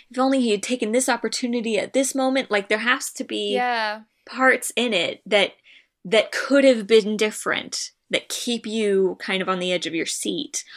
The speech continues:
Speaker 2: Mm-hmm.
Speaker 1: hoping that, you know, this time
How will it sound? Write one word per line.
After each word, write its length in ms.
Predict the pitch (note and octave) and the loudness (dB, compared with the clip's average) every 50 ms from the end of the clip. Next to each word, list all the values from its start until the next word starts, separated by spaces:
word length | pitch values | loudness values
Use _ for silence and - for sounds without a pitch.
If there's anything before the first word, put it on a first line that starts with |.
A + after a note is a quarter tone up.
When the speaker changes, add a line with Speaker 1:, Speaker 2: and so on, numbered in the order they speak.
| - - _ _ _ - | -20 -20 _ _ _ -16
Speaker 2:
Mm-hmm. 140 | A3+ G#3+ - | -14 -6 2
Speaker 1:
hoping 560 | A3+ A3+ B3 - G#3 G#3+ G3+ F#3+ F#3+ G3 F#3+ | 4 4 4 4 2 2 2 2 0 0 2
that, 280 | F#3+ F#3 F3+ D#3 A#2 - _ - - - - _ - | 2 4 4 2 0 -2 _ -18 -20 -20 -20 _ -6
you 80 | G3 G3 | -2 0
know, 420 | F#3+ F#3 F3+ F#3 F3+ F3+ F3+ - _ _ _ _ _ _ _ _ - | 2 2 2 2 2 0 -4 -8 _ _ _ _ _ _ _ _ -6
this 280 | - F#3 G#3+ G#3 G3+ - | 0 2 2 2 2 0
time 840 | - - - - G#3+ G3 G3 G3 F#3+ F#3+ F#3+ F#3+ F#3+ F#3+ F#3+ F#3+ | -2 -4 -4 -2 0 2 2 2 2 2 0 0 -2 -2 -4 -6